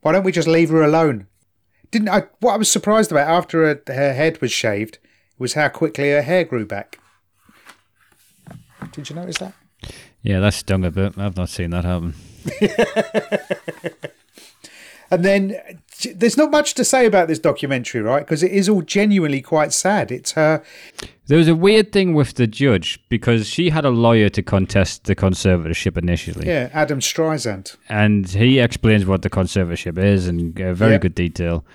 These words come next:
Speaker 2: and then explains how, um, the judge went, "I have a report here from a mental institution, which you're not allowed to see,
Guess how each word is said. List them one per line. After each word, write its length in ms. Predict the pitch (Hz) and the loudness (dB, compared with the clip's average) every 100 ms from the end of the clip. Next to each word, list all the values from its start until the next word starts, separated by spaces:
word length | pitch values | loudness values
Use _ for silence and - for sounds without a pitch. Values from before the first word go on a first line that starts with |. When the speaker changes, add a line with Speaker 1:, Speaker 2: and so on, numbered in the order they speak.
| _ _ _ - | _ _ _ -6
Speaker 2:
and 400 | 95 92 92 87 | -2 0 0 -2
then 320 | 90 90 90 | -2 -2 -4
explains 640 | 87 87 - 95 87 87 82 | -6 -8 -6 -4 -4 -6 -8
how, 300 | 87 82 82 | -8 -6 -6
um, 400 | 82 82 82 78 _ _ - | -6 -8 -10 -12 _ _ -12
the 140 | 110 95 | -8 -4
judge 260 | 98 95 | -2 -2
went, 220 | 95 90 - | -2 -4 -2
"I 200 | 110 107 | 0 2
have 160 | 104 | 2
a 60 | 95 | 2
report 420 | 90 - 101 98 | 0 0 2 2
here 240 | - 92 87 | 0 -2 -2
from 340 | - 87 85 | -6 -8 -6
a 60 | 85 | 0
mental 320 | 117 98 90 | 0 2 -2
institution, 720 | 87 92 - 92 - 90 85 | -6 -10 -10 -10 -10 -12 -12
which 300 | 90 87 - | -12 -12 -8
you're 180 | 98 120 | -4 -4
not 140 | 139 113 | -4 -2
allowed 200 | 120 113 | -4 -4
to 80 | |
see, 520 | 101 - 110 78 85 | -6 -4 -4 -4 -8